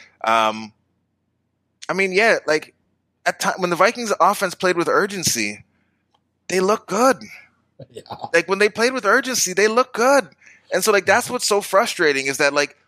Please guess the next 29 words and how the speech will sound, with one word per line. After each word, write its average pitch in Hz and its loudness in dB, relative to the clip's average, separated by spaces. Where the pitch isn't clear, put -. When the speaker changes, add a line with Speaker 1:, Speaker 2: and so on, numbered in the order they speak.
Speaker 1:
this 165 -4
team 233 -4
has 190 -2
clearly 175 0
shown 139 -2
that 117 -2
they 123 0
can 170 0
play 135 0
with 120 -6
anyone. 143 -2
But 175 2
what 185 0
separates, 214 -2
you 165 -2
know, 160 4
the 147 -10
teams 175 -6
in 151 -10
the 143 -2
N 139 0
F 131 -2
L 143 4
is 117 -10
the 127 0
ones 143 0
that 143 -2
do 135 0
it 147 0